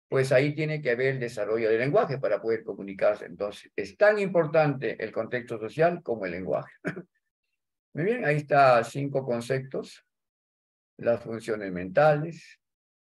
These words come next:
las habilidades psicológicas, y habla mucho del ámbito social, el ámbito individual, ¿sí? Y habla de estas zonas importantes,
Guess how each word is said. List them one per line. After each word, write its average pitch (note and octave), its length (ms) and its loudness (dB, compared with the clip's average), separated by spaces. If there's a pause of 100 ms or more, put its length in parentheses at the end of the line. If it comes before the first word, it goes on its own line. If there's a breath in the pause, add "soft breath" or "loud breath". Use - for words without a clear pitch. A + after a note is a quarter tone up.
las B2+ 260 -2
habilidades G2+ 560 0
psicológicas, A2+ 1080 -2
y G#2 60 -2
habla A#2+ 200 2
mucho B2+ 260 -6
del G#2+ 180 2
ámbito A#2+ 340 -2
social, B2+ 580 0
el G#2 160 -6
ámbito G#2+ 360 -4
individual, A2+ 760 4 (920)
¿sí? F#3+ 360 -6
Y D3 160 4
habla D3 280 8
de B2 200 0
estas B2+ 300 -4
zonas C3+ 380 -2
importantes, C3+ 800 -2